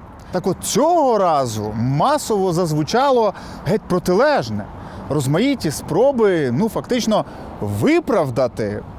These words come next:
пана Оксена Лісового. Від доволі тонких до абсолютно примітивних:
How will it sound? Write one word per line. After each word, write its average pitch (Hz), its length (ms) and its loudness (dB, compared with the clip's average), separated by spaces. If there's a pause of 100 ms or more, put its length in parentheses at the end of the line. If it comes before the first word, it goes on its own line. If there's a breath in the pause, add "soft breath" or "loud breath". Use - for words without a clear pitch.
(100)
пана 139 260 2
Оксена 127 380 -2
Лісового. 127 520 -2 (540 loud breath)
Від 214 200 0 (160)
доволі 175 460 0
тонких 208 640 0
до 214 280 2
абсолютно 180 640 0
примітивних: 185 800 0